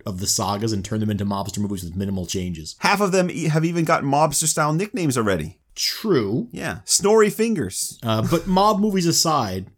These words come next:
Speaker 1: this slow build-up also reinforces a theme we talked about earlier.
Speaker 2: Whi-, uh, which is?
Speaker 1: Well, the way that Gator's preparedness for his life as a chieftain gives him an advantage over Brodhelgi.
Speaker 2: Mm-hmm.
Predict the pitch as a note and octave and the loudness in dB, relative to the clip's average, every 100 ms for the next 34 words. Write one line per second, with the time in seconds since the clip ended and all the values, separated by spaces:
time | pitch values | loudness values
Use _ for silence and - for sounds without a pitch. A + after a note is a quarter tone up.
0 | _ - D#3 F#3+ - A#3+ A3 F#3 F#3+ G#3 | _ -4 0 2 2 4 2 2 2 2
1 | A#3 - E3+ F3 F3 E3+ D#3 D#3+ D3 - | -2 -2 -4 0 2 2 0 -2 -4 -2
2 | C#3 C3 - D3 C3+ C3 B2+ A#2 - A2 | -2 -4 -4 -4 -2 -2 -2 -4 -4 -6
3 | G#2+ C3+ E2+ - _ _ _ _ G#2 G2 | -4 -6 -8 -14 _ _ _ _ -2 0
4 | F2 - F2+ F2+ F2+ - F#2+ C#3 - - | -2 -4 -6 -6 -8 -6 -4 -4 -8 -10
5 | - - D#3 D3+ D#3 F#3 F#3 D3 D#3 E3 | -14 -2 2 4 4 6 4 2 0 0
6 | F3+ - D3 D3 E3+ E3+ C#3 C#3 - C#3 | 0 -2 -2 2 2 4 2 0 0 -2
7 | B2 A#2+ B2 A#2 G#2+ A2 - A#3 A#3+ A#2+ | 0 0 -2 -2 -4 -4 -2 -4 -2 -2
8 | A#2 B2+ A#2 B2+ A#2+ G#2+ A#2 A#2+ A#2 G#2+ | 0 -2 -2 -2 -2 -2 -2 -2 -4 -2
9 | G2+ G2 G2 F#2 G#2+ F3+ C#3 - - G#2+ | -2 -4 -4 -6 -4 -6 -6 -10 -4 -2
10 | D3 | -2